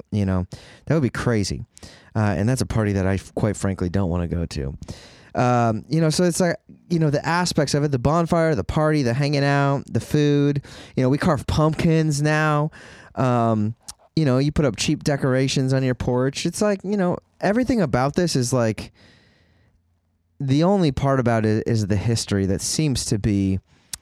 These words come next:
quite concerning. Everything else is, is not, you know, not really concerning 'cause you can do in-,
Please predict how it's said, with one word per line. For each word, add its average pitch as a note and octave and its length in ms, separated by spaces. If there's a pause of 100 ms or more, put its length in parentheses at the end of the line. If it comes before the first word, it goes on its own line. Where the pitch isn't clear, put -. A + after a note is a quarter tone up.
(280)
quite B2+ 220
concerning. G#2 520
Everything C#3+ 380
else G#2+ 240
is, G2 220
is G#2+ 220
not, A2 360 (200)
you D3 140
know, A2 300
not C#3+ 200
really E3 180
concerning C#3+ 500
'cause A2+ 220
you C#3 100
can D3 140
do D3 180
in-, C#3+ 140